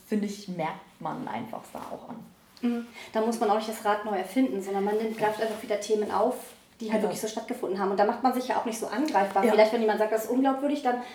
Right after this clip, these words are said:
Speaker 2: äh, Moment mal, nee, nee, nee, das habe ich aber erlebt, zum
Speaker 1: Genau,
Speaker 2: Beispiel. Ne? Das,
Speaker 1: genau.
Speaker 2: das gibt einem ja vielleicht auch so eine Art Sicherheit.
Speaker 1: Mhm.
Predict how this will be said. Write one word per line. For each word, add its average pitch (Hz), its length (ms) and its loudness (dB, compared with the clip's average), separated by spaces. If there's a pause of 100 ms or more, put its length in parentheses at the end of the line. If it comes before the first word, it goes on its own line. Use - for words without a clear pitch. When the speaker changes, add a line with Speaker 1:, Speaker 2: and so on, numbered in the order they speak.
(140)
Speaker 2:
äh, 208 140 6
Moment 202 320 4
mal, 311 180 2
nee, 226 120 4
nee, 214 140 4
nee, 240 300 6
das 185 160 -4
habe 196 140 4
ich 208 100 2
aber 214 120 8
erlebt, 226 400 4
zum 254 140 6
Speaker 1:
Genau, 208 120 8
Speaker 2:
Beispiel. 185 240 6
Ne? 233 100 4
Das, 226 100 6
Speaker 1:
genau. 254 120 0
Speaker 2:
das - 80 -2
gibt - 160 -4
einem 214 160 4
ja 202 100 4
vielleicht 220 260 4
auch - 80 -2
so 214 140 -4
eine 214 100 4
Art 202 140 0
Sicherheit. 185 500 0
Speaker 1:
Mhm. 247 280 10